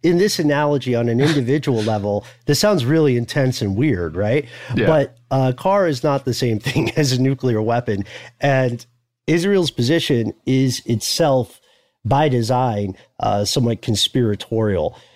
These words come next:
Speaker 1: Uh, they, they have never, the government has never officially confirmed or denied that it has nukes. It absolutely does. But they, they,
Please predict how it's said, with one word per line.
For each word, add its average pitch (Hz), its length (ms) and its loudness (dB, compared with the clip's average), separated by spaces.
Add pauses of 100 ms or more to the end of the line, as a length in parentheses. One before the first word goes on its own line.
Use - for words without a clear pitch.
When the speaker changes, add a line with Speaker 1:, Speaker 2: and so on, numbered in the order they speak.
(140)
Speaker 1:
Uh, 113 180 0 (260)
they, 139 320 0 (260)
they 131 220 2
have 107 240 -2
never, 143 720 0 (300)
the 131 120 2
government 147 500 0
has 95 220 -6
never 123 360 0
officially 104 760 -2 (560)
confirmed 127 880 0 (380)
or 117 240 0
denied 113 720 0 (220)
that 113 160 2
it 117 140 0
has 110 420 -2
nukes. - 540 -4 (320)
It 104 180 0
absolutely 202 800 0
does. 175 520 -2 (300)
But 135 260 2
they, 139 360 2
they, 131 500 0